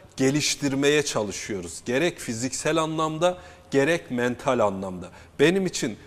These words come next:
yaş kategorisindeki şampiyonadan çok, şampiyonluktan çok oyuncuların yeteri derecede eğitilmesi önemli. Benim bakış açım bu. Ben eğitim kökenli bir insanım. Uzun yıllar futbol oynadım ama ben bu işin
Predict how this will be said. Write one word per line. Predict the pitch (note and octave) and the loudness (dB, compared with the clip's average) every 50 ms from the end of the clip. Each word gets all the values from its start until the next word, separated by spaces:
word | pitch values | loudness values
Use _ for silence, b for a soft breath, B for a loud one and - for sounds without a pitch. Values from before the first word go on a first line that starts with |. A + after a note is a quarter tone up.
| - - - | -14 -6 -2
yaş | C3+ E3+ F3+ - - | 0 0 0 0 -2
kategorisindeki | - D3 C3 - C3+ B2+ C3 C3+ B2+ A#2+ - - C3+ B2 B2+ - - C3+ A2 | -4 -4 -2 -2 -2 -2 -2 -2 -2 -4 -6 -6 -6 -4 -4 -4 -4 -6 -6
şampiyonadan | - - - B2 B2 B2+ B2+ - - C#3+ D3 D#3 D3 C3 G#2 G#2 G#2 G2+ | -6 -4 -2 -2 -2 -2 -2 -4 -4 -4 -2 -2 0 -2 0 -2 -2 -4
çok, | G2 - - D#3+ E3+ F3 - | -4 -4 -2 -2 -2 -2 -2
şampiyonluktan | - - C#3+ B2+ B2 A#2 - - C#3 C3 B2+ C3 B2+ - - - G#2+ F#2+ F#2+ | 0 2 4 4 4 2 -2 -4 -2 -2 0 -2 -4 -4 -6 -8 -8 -8 -8
çok | - - F3+ F#3 F#3 - - B B B B B B B - | -2 0 0 0 0 -2 -12 B B B B B B B -2
oyuncuların | B2+ C3+ D3 D3+ D3+ D3+ D3+ C#3 B2 C#3 C#3 C#3+ C#3+ C#3+ F3 G3 F#3+ B B B B B - - | 0 2 2 2 0 -2 -4 -4 -4 2 4 6 6 6 4 0 -4 B B B B B -14 -4
yeteri | A2 B2+ C#3+ C#3+ - - D#3 D#3 G3 G#3 D3+ | 0 0 0 0 0 -2 -2 0 0 2 2
derecede | C#3+ C3 A#2+ A#2+ G#2+ G#2+ B2 B2+ F3 E3+ | 2 2 2 0 -2 -2 -2 -2 0 0
eğitilmesi | C#3 B2+ B2 A#2+ - - - A#2+ A#2 A2+ A2 G#2 - - - A2 | 2 0 0 0 -2 -6 -8 -6 -4 -2 -2 -2 -2 -2 -2 -2
önemli. | G2 F2+ E2+ - F2 E2+ E2+ E2+ E2+ E2+ | -2 -2 -6 -10 -12 -14 -14 -12 -6 -2
Benim | G#2 A2+ C3 C#3 C3 A#2+ | -2 0 0 0 2 2
bakış | C3 C3 - - - B2+ | 2 2 2 -2 -4 -2
açım | A2 - - - A2+ G#2 G2+ A#2 | -2 -2 -4 -6 -6 -4 -4 -2
bu. | D3 E3 B B B B B - | -2 -4 B B B B B 2
Ben | D3 D#3 D3 | 4 4 6
eğitim | C#3 C3+ C#3 B2+ - - - - | 6 6 4 4 4 2 2 0
kökenli | - C#3 A2+ - - A2 G#2 G2+ G2 F#2+ F2+ | 0 -2 -4 -2 -4 -6 -4 -6 -6 -6 -4
bir | F#2+ F#2+ | -6 -6
insanım. | F#2 F#2+ - - - A2 A2 C3+ E3 D#3 B B B B B - | -6 -6 -6 -6 -4 -4 -4 -4 -4 -4 B B B B B -8
Uzun | C3 C3 B2 C#3+ D3 | -6 -6 -4 -2 -2
yıllar | C#3 C3+ C3 B2+ C3 B2+ A#2+ | -2 -2 0 2 2 0 0
futbol | - - - - - C3 B2+ B2 | -2 -8 -16 -10 -6 -4 -2 0
oynadım | A#2 A#2+ A#2 A2 G#2+ C#3 C3 D#3 | 0 0 0 0 -2 -2 -4 -4
ama | D3+ C#3 A#2 A2+ | -4 -4 -2 0
ben | C3 B2+ B2 A#2 | 0 0 -2 -2
bu | A2+ G#2+ | -6 -6
işin | G2+ - - - D#3 D#3+ | -6 -6 -8 -8 -10 -10